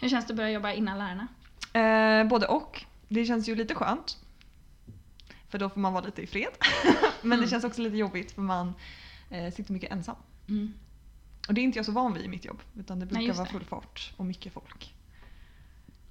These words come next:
Speaker 1: När du säger folk, menar du barn då?
Speaker 2: Jag menar både barn och vuxna.
Speaker 1: <laughs>
Speaker 2: Det är inte så mycket barn heller på skolan nu, så det är ju,
Speaker 1: Nej.
Speaker 2: tänkte säga det är skönt.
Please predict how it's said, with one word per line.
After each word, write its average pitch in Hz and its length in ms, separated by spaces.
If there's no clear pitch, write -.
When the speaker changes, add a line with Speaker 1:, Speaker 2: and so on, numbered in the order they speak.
Speaker 1:
När 226 120
du 240 80
säger 220 180
folk, 226 440
menar 226 180
du 220 60
barn 214 320
då? 220 100
Speaker 2:
Jag 214 120
menar 220 180
både 208 200
barn 185 200
och 190 60
vuxna. 208 300
Speaker 1:
<laughs> - 100
Speaker 2:
Det 285 760
är - 20
inte 277 100
så 285 60
mycket 254 180
barn 233 240
heller 220 180
på 233 100
skolan 196 300
nu, 165 160
så 214 120
det 220 120
är 233 40
ju, 233 140
Speaker 1:
Nej. 233 440
Speaker 2:
tänkte 294 200
säga 220 140
det 202 100
är 185 40
skönt. 180 440